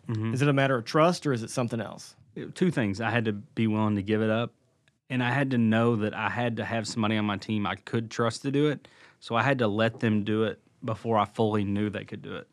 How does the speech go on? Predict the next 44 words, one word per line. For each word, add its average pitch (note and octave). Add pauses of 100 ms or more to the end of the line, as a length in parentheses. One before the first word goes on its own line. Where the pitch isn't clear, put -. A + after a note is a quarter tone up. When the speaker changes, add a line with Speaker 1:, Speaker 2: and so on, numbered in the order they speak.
(240)
Speaker 2:
You C#3
have C#3
to -
empower B2+
people. -
Speaker 1:
They C#3+
had D#3
to, D3+ (160)
they C#3
had D3
to D#3
prove F3
it, -
and A#2+
then A2+
they A#2+
can A#2
do B2
it, C#3+
and A#2+
it's G#2+
just A#2
like, - (120)
I A#2
personally B2
feel C3+
like C3
they C#3
have C#3+
job B2
security. G#2
They A2
know B2
they C3
have B2+
a A#2+
point A#2
on A#2+
the A2+
team. C3+
Like, - (640)
they're G#2
not A#2
duplicatable. B2+